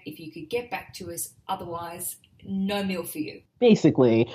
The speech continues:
Speaker 2: I try to say as nice as possible,
Speaker 1: Sure.
Speaker 2: but essentially it was, "If you don't tell us you're coming, we're not gonna have a meal."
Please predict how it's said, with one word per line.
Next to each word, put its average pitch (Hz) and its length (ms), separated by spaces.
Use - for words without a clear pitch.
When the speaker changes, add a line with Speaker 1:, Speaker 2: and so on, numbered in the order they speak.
Speaker 2:
I 202 60
try 247 160
to 185 100
say 175 140
as 156 80
nice 180 200
as 151 60
possible, 131 600
Speaker 1:
Sure. - 0
Speaker 2:
but 127 240
essentially 170 400
it 117 80
was, 120 400
"If - 180
you 143 100
don't 160 140
tell 180 140
us 170 100
you're 175 60
coming, 220 500
we're 143 120
not 139 120
gonna 143 140
have 135 100
a 139 40
meal." 113 300